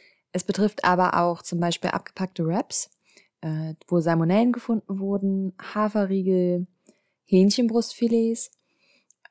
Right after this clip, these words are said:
Gänsebrüste, Käse, Teewurst, Bratwurst, wieder Käse,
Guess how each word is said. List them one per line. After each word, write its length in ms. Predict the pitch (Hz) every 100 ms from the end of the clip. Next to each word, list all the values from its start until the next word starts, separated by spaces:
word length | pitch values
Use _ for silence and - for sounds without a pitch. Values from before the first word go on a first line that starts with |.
| _
Gänsebrüste, 1040 | 170 175 208 208 226 214 - 214 208 202 196 - -
Käse, 600 | - 165 156 165 226 311 - - _ _
Teewurst, 920 | - 196 208 214 214 208 208 208 - -
Bratwurst, 880 | 156 175 - - 247 254 - - _
wieder 240 | 190 208
Käse, 480 | 202 - 208 196 196